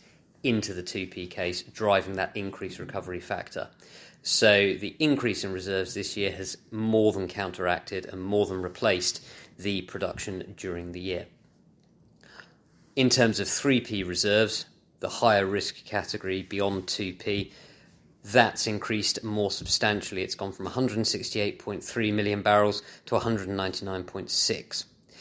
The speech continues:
Now, there are no additional wells in the three P scenario,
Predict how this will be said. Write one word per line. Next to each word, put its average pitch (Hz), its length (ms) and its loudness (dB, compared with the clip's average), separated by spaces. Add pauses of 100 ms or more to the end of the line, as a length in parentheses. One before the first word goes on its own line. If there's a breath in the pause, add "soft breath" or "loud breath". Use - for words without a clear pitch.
(180 loud breath)
Now, 107 100 6
there 101 140 6
are 101 40 4
no 123 340 8
additional 104 520 0
wells 90 480 0
in 95 280 -6
the 92 100 -8
three 95 400 -6
P 95 240 -8
scenario, 107 680 4